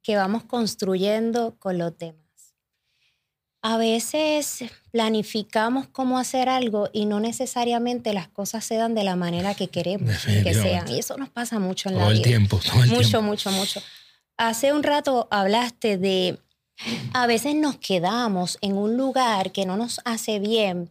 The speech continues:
Speaker 1: nos quedamos en un trabajo que no nos gusta, porque nos da miedo dar ese otro paso. Lo pensamos, lo soñamos, pero cuando tiene que ver con accionar, no es tan fácil.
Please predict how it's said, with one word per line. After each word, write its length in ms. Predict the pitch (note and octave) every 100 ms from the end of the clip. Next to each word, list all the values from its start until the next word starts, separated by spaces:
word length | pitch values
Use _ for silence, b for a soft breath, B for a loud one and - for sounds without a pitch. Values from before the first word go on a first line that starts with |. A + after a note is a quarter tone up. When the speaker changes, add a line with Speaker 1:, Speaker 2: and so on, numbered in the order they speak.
| -
Speaker 1:
nos 180 | G3 -
quedamos 720 | - G3+ G3 G#3 A3 A3+ A3+ -
en 120 | G3
un 160 | F#3+
trabajo 500 | - A3+ A3 A3 A3+
que 140 | G#3+ F#3
no 160 | G#3+
nos 180 | B3 A3+
gusta, 540 | G3+ B3+ A#3 - F#3+ F3+ B B B B _ _
porque 440 | A#3+ A#3+ A#3 B3+ B3
nos 340 | A#3+ A#3 -
da 180 | B3 B3+
miedo 340 | C#4 D4 C#4 A3
dar 160 | A3
ese 180 | A3+ -
otro 220 | A3+ A3
paso. 500 | - G#3 G3+ F3+ G3
Lo 180 | F#3+ F#3+
pensamos, 760 | G3 F#3+ - G3+ A#3 C4+ D4+ -
lo 180 | G3+ G#3
soñamos, 760 | G#3 F#3 F#3+ B3+ B3 G3 F3+ - B B -
pero 260 | A#3+ A#3+ A#3+
cuando 540 | A3+ A3+ A3+ A3+ - _
tiene 420 | A#3+ C4+ D4+ F4
que 200 | - D4
ver 300 | C4 C#4 C4+
con 240 | - A#3 A3
accionar, 1040 | G#3 - - - G3 G#3 A#3+ G3+ F3+ G3+ _ _ _ _ -
no 160 | F#3 F3
es 100 | -
tan 220 | E3+ E3
fácil. 520 | - D#4 - -